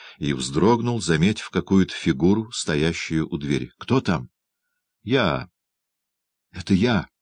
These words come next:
раздался дрожащий голос. Оливер поднял над головой свечу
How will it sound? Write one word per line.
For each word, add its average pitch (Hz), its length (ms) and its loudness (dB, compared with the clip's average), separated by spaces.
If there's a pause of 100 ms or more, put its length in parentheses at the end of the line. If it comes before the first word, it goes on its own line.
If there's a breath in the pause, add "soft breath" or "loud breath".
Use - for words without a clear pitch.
(880)
раздался 71 840 -2
дрожащий 73 680 -4
голос. 69 480 -4 (2250)
Оливер 147 540 4 (460)
поднял 107 440 2
над 78 160 0
головой 85 420 4
свечу 98 580 -2